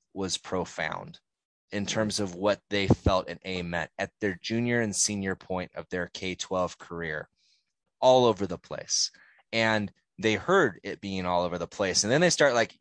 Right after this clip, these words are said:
they're even, like, halfway through he-, hearing it, just giving each other looks. And it just, like, the disparity. And I'm like, "Has anyone asked you this before?" And they're like, "Most, for the mo-, vast majority, no." <laughs>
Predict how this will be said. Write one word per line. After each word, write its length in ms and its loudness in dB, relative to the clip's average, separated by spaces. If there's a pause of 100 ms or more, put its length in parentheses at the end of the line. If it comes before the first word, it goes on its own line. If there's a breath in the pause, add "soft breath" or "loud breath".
(100)
they're 160 4
even, 180 2
like, 120 0
halfway 400 2
through 420 -4 (280)
he-, 200 -20
hearing 380 0
it, 200 0 (240)
just 220 -2
giving 240 0
each 180 0
other 220 2
looks. 580 -2
And 120 -2
it 80 -4
just, 180 0
like, 180 2 (240 soft breath)
the 60 -6
disparity. 640 -2
And 80 -2
I'm 100 -2
like, 200 0 (180)
"Has 140 -6
anyone 220 -2
asked 280 -6
you 80 0
this 200 -2
before?" 360 -2
And 180 -2
they're 140 4
like, 160 2
"Most, 320 -2
for 60 -18
the 80 -4
mo-, 180 -2
vast 240 2
majority, 380 0
no." 420 -2
<laughs> 60 -20